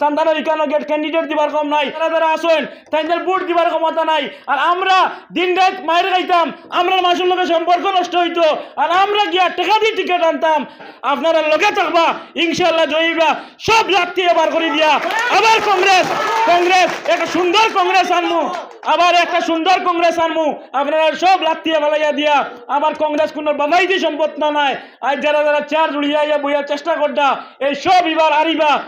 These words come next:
আর শামীম চৌধুরীরে সিনিয়র রাখবা। আপনারা পাঁচ বছর আমি কোনো খেদমত করছি না, কিন্তু আপনার ধরে যখন যখন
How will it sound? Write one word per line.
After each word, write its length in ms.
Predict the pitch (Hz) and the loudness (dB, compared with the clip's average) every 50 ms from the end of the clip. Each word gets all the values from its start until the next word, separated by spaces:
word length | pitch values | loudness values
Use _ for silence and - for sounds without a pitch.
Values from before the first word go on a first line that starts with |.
| - - - 233 | -12 -10 -4 -4
আর 80 | 277 269 - | -4 -2 -2
শামীম 280 | 294 302 311 381 427 415 294 | -2 -2 0 0 0 0 0
চৌধুরীরে 360 | 381 370 349 370 359 349 339 - - | -2 -2 0 0 0 0 -2 -2 -2
সিনিয়র 300 | - 311 302 320 311 302 294 | -4 -4 -2 -4 -4 -4 -6
রাখবা। 240 | 277 269 294 285 254 202 - _ _ - | -8 -10 -10 -10 -12 -12 -16 _ _ -20
আপনারা 280 | 240 208 254 277 285 277 269 262 262 | -20 -20 -16 -12 -10 -10 -10 -6 -4
পাঁচ 180 | 277 285 285 247 - - | -4 -2 -2 -2 -4 -2
বছর 180 | 269 269 277 277 262 | -2 -2 0 0 0
আমি 120 | 254 262 262 262 | -2 -2 -4 -4
কোনো 120 | 254 262 254 254 | -4 -4 -4 -4
খেদমত 320 | 247 226 226 247 277 294 - 240 | -4 -4 -4 -4 -4 -4 -2 -4
করছি 200 | 269 247 - 262 254 262 | -4 -4 -4 -4 -4 -2
না, 80 | 247 226 170 - - - - - - _ _ _ _ - | -2 -2 -4 -6 -10 -18 -20 -20 -20 _ _ _ _ -6
কিন্তু 260 | 311 339 330 - 330 320 302 | -4 -4 -2 0 2 2 2
আপনার 260 | 294 254 285 339 339 330 311 330 | 2 2 0 0 0 0 0 2
ধরে 180 | 320 320 311 294 240 - - - - - - _ _ - 180 | 2 2 4 2 0 -2 -4 -10 -14 -20 -20 _ _ -6 -2
যখন 220 | 262 285 277 349 349 349 339 | -2 0 2 2 2 2 2
যখন 180 | 302 311 330 | 2 2 0